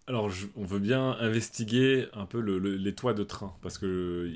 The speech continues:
il est possible aussi qu'on se retrouve pas les seuls et qu'il y ait d'autres passagers clandestins qui utilisent cette technique.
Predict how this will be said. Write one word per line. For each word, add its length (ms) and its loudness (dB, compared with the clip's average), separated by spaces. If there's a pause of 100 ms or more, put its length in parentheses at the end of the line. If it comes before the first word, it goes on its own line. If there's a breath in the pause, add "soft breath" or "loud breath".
il 140 -2
est 40 2
possible 280 -4
aussi 140 -6
qu'on 120 -6
se 120 -6
retrouve 260 -8
pas 260 4
les 120 2
seuls 240 -2
et 40 -2
qu'il 120 -4
y 20 -6
ait 0 -
d'autres 160 -2
passagers 320 -4
clandestins 400 -6
qui 400 -6
utilisent 200 -12
cette 120 -6
technique. 360 -8